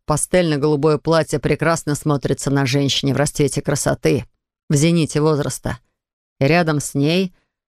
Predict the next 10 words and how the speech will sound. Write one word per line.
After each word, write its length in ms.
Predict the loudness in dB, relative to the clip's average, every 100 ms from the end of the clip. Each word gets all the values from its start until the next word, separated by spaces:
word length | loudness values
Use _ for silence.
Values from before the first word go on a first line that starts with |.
| _
чёрный 460 | 0 4 4 2 0
бархат 540 | 0 2 0 -2 -8
в 80 | -2
тонкий 340 | -2 0 0
рубчик, 420 | 2 0 -2 -4
как 240 | -2 -4 -2
несомненное 600 | 0 2 2 2 2 0
отражение 760 | 0 0 0 0 2 0 0 -4 _
роковых 480 | -2 0 0 0 -2
тревог, 520 | -2 2 2 0 -6